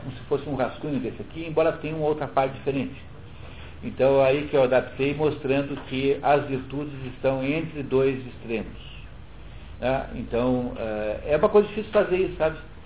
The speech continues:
Esse exercício que Aristóteles fez é difícil de fazer. Tanto é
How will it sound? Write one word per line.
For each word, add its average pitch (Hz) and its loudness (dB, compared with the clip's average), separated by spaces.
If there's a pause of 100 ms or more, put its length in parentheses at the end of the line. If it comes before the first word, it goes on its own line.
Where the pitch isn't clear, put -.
(340)
Esse 151 0
exercício 139 -2
que 127 -2
Aristóteles 110 -2
fez 147 -2 (300)
é 135 -2
difícil 180 -10
de 117 -10
fazer. 98 -8
Tanto 117 -6
é 151 4